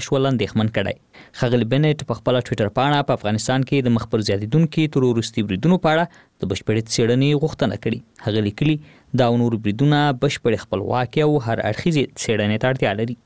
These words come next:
په مزار شریف او کابل کې د پنجشنبې ورځې په چاودنو او بریدونو کې د شپاړس ماشومانو په ګډون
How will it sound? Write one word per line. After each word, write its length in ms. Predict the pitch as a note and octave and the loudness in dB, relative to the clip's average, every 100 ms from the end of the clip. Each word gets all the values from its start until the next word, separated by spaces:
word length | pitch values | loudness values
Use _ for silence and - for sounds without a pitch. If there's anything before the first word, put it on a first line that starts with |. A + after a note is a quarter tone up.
| - - | -14 -2
په 60 | |
مزار 280 | D#3 D3+ D#3+ | 2 2 0
شریف 320 | D3+ D#3+ D3+ | 0 -2 0
او 80 | D3 C#3 | 0 0
کابل 260 | B2 B2 | 0 -2
کې 120 | C3+ C#3+ | -2 -2
د 80 | C3 | 0
پنجشنبې 440 | D3 D#3 A#2 G#2+ G#2 | -2 0 0 2 2
ورځې 260 | G#2 A2 C3+ | 2 0 0
په 100 | A#2 | 0
چاودنو 420 | A2 G2 G#2+ B2+ | 0 -2 -2 0
او 80 | A#2 | 0
بریدونو 320 | G#2+ G2+ D#3 D#3+ | 0 0 2 2
کې 240 | E3+ D#3 | 0 -2
د 100 | - | -2
شپاړس 380 | - E3 D3 C3 | 0 0 0 0
ماشومانو 460 | G2+ - G2 F#2 - | -2 -2 -4 -2 -2
په 40 | |
ګډون 300 | G2 A2+ E3+ | -2 2 2